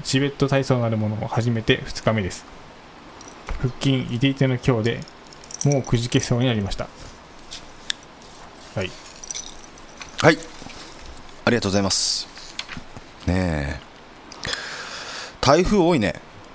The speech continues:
Speaker 1: はい。
Speaker 2: 上陸が八月で、だけで四つ上陸してるみたいね。
Speaker 1: そうですね。
Speaker 2: なかなかないよ。
Speaker 1: うん。
Speaker 2: 上陸してるのは、
Speaker 1: はい。
Speaker 2: こんなに。しかも、今日、今台風ですよ。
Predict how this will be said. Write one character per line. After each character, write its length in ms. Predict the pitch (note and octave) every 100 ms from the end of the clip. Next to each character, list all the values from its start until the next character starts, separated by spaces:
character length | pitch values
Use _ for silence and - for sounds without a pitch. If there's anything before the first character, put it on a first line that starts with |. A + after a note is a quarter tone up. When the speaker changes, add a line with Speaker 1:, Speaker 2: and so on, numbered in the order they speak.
| - - -
Speaker 1:
は 100 | G#2+
い。 80 | D#2 - - - - - G2+ G#2
Speaker 2:
上 240 | E3 F3+
陸 480 | F#3 E3+ E3+ D#3 D3
が 120 | D3
八 280 | C#3+ - D#3+
月 360 | D#3 - D3+
で、 480 | C3+ G#2 F2+ D2 C2 - - -
だ 220 | A2+ A#2
け 120 | -
で 160 | A2+ F#2+
四 160 | G#2 F#2+
つ 160 | - C#3+
上 200 | B2+ B2
陸 180 | A2 G#2+
し 80 | -
て 80 |
る 80 | F#2+
み 80 | F2
た 100 | C#2+
い 60 | C2+
ね。 240 | D2+ - - - -
Speaker 1:
そ 160 | - -
う 60 | F2
で 100 | D#2+
す 140 | -
ね。 120 | F#2 - -
Speaker 2:
な 100 | G#2+
か 100 | A#2+
な 80 | C3
か 80 | B2+
な 120 | A2
い 60 | C2+
よ。 160 | - - - - - - - - - - - -
Speaker 1:
う 40 |
ん。 40 | G#2
Speaker 2:
上 120 | A#2
陸 140 | F#2+
し 60 | F#2
て 60 | F2
る 80 |
の 80 | D2
は、 160 | - - -
Speaker 1:
は 120 | F#2+
い。 20 |
Speaker 2:
こ 80 | F2
ん 40 |
な 80 | D2
に。 160 | A#1+ - - - - - - - -
し 120 | -
か 100 | C#3
も、 260 | G#2+ E2+ - - - - - - -
今 160 | C#3 A2
日、 60 |
今 120 | B2 F2+
台 160 | G2
風 100 | F#2
で 80 | D2
す 120 | -
よ。 120 | -